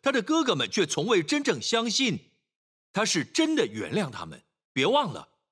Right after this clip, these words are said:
我所和你们分享的不仅是一个故事，而是，呃，呃，而是一个预表，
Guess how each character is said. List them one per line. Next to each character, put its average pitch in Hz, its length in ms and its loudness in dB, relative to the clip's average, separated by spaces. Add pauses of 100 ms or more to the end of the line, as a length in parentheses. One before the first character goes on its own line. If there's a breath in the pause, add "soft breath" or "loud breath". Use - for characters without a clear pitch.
(280)
我 262 140 2
所 220 160 2
和 247 140 0
你 196 80 2
们 160 140 2
分 277 160 -2
享 117 200 0
的 127 120 0
不 339 160 0
仅 160 120 0
是 143 160 0
一 196 80 2
个 214 140 0
故 294 220 2
事， 156 120 -2
而 - 160 0
是， 196 380 2 (600 loud breath)
呃， 120 300 2 (540)
呃， 120 160 2 (140)
而 190 80 4
是 214 180 0
一 208 140 0
个 214 120 2
预 320 240 0
表， 123 640 -8